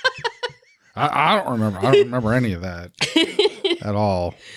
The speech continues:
Speaker 2: They were, they were great.
Speaker 1: Especially not the He-Man costumes that had, like, the plastic pecs.
Speaker 2: I don't remember what the He-Man costume looked like.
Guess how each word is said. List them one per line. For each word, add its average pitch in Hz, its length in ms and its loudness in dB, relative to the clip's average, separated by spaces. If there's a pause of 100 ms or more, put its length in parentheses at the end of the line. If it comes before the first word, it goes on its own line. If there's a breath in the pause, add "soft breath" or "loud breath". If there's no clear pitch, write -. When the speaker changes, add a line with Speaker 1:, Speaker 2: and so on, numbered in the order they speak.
(300 loud breath)
Speaker 2:
They 214 120 -2
were, 196 320 -2
they 185 140 -4
were 170 100 -6
great. 151 180 0
Speaker 1:
Especially 143 380 4
not 143 160 2
the 117 80 0
He-Man 123 480 4
costumes 110 540 -2
that 101 100 -2
had, 107 120 -2
like, 110 120 -6
the 110 80 -6
plastic 110 540 -2 (540)
pecs. - 380 0 (1160 loud breath)
Speaker 2:
I 185 100 -8
don't 247 160 -6
remember 208 300 -6
what 214 180 -8
the 165 80 -12
He-Man 180 380 -10
costume 175 460 -16
looked 180 240 -20
like. 190 120 -20